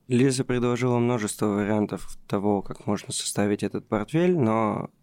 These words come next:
самое главное, что вы должны запомнить, не забывайте про разные классы активов. Пусть в вашем портфеле будут обязательно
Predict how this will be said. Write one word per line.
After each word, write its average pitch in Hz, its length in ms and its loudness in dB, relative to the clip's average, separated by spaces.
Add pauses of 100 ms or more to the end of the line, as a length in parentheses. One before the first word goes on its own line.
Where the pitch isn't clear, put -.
самое 123 460 0
главное, 95 480 0
что - 180 -10
вы 95 80 0
должны 98 320 0
запомнить, 110 800 -2
не 107 160 4
забывайте 117 760 -2 (120)
про 95 500 -2
разные 104 480 0
классы 101 360 -2
активов. - 540 -6 (360)
Пусть 117 180 2
в - 40 -4
вашем 104 340 0
портфеле 104 500 0
будут 98 360 -2
обязательно 92 640 -4